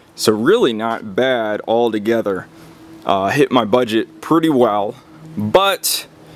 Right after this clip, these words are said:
the one thing is I do feel like I'm gonna have to do a little bit more work to get this smoker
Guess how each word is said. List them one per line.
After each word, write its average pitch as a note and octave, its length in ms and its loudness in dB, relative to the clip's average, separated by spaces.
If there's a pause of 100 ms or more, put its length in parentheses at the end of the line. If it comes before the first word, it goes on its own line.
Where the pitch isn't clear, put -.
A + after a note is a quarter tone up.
(300)
the A#2 80 2
one D3+ 260 2
thing C3+ 300 0
is A#2 520 -2 (220)
I G#2+ 140 0
do B2 220 2
feel C3 240 2
like A2+ 300 -2
I'm A2 160 -4
gonna A2+ 140 -4
have A2+ 360 -2
to A2 80 -10
do A2 160 0
a G#2 40 2
little D#3 420 2
bit C#3+ 200 2
more B2+ 240 2
work A#2 340 0
to G#2 120 -12
get A2 180 -2
this G#2+ 180 -2
smoker A2+ 680 -2